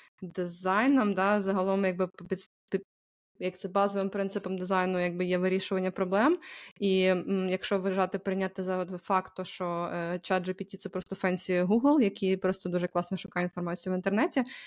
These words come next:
Якщо ви за допомогою чату Джі Пі Ті, якби, м, вбиваєте пошук, і він видає якусь відповідь на вашу задачу, е, просто,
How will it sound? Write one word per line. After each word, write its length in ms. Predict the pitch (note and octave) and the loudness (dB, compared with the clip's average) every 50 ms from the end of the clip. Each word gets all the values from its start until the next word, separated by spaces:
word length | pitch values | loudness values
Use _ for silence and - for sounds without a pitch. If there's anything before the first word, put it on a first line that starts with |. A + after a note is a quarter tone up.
| - - _ - | -18 -14 _ -6
Якщо 300 | G3 - - - A3+ A3+ | -4 -2 2 4 4 6
ви 200 | A3 G#3 F#3+ F3 | 4 4 2 -2
за 120 | F3+ F3+ | -8 -12
допомогою 420 | - - G3+ G#3 G3+ G3+ G3+ G3+ | -8 -4 -2 0 2 2 2 2
чату 260 | G3+ G3+ G3+ G3+ G3+ F#3+ | 2 2 0 2 2 0
Джі 120 | F#3 F#3+ | 0 -2
Пі 100 | - G3 | -4 -6
Ті, 160 | - - G3 | -4 -2 2
якби, 480 | F#3+ F#3+ - - F3 F3+ E3+ E3 F3+ F3 | 2 2 4 4 2 2 0 0 2 2
м, 560 | E3+ E3 E3+ E3+ - - F3+ F3 F3 F3 F3 | 2 2 2 0 -2 -2 -4 -4 -4 -4 -6
вбиваєте 680 | F3+ F#3 F#3 F#3 F3+ F#3 F#3 F#3 F#3 F#3 - - E3+ E3 - | -6 -6 -4 -2 0 2 2 2 0 -2 -2 -6 -6 -4 -2
пошук, 360 | - F#3+ G3 F#3+ - - E3 - - - - - - - _ - | 0 0 0 -2 -4 -8 -10 -10 -12 -20 -20 -20 -20 -20 _ -2
і 80 | - F#3+ | 2 4
він 200 | G3+ G#3 G3+ F#3 | 6 6 6 4
видає 380 | F3 F#3+ F3 F#3 F#3 F#3 F#3 F#3+ | 2 0 0 0 0 2 2 2
якусь 480 | F#3 F#3 - - F#3+ F3+ - - - - F#3+ | 0 0 -2 -4 -4 -4 -4 -6 -6 -2 -2
відповідь 340 | G3 G3 - F3+ F3 F#3 - | -2 0 0 -4 -4 -4 -4
на 80 | F#3 | -4
вашу 500 | F3 F3+ F#3 - - - F3+ F3 E3+ F3 | -4 -2 -2 -4 -4 -4 -2 -2 -2 -2
задачу, 560 | F3 F3 F3+ E3+ G3+ A#3 D4+ - - - G3 F#3 - - - - - - _ - | -2 -4 -2 0 0 0 0 0 -2 -2 -2 -4 -4 -12 -20 -20 -20 -12 _ -2
е, 140 | F#3+ F3 F3+ | 0 0 0
просто, 540 | - - G#3+ A3 - - A3+ G3 F#3+ - | 0 0 -2 -2 0 0 2 2 2 2